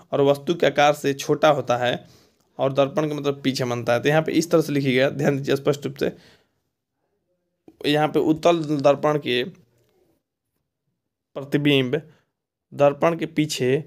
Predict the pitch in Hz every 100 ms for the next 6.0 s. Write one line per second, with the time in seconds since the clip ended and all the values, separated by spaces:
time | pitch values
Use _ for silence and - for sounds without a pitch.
0 | - _ - 131 131 147 185 - 156 156
1 | 160 160 170 - 147 151 - 143 123 127
2 | 127 139 156 160 151 143 135 127 135 -
3 | - _ _ 139 156 160 180 170 135 127
4 | 120 123 - 127 135 143 147 143 139 143
5 | 139 139 135 156 156 143 135 127 117 123